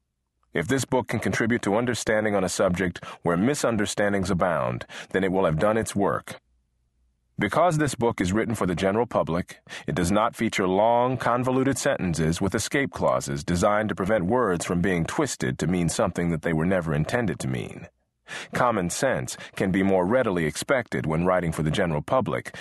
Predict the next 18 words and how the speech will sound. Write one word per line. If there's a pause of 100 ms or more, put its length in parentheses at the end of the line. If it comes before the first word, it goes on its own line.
(120)
than
when
writing
for
the
intelligentsia. (720)
To
prevent
the
words
in
the
essays
that
follow
from
being
stretched,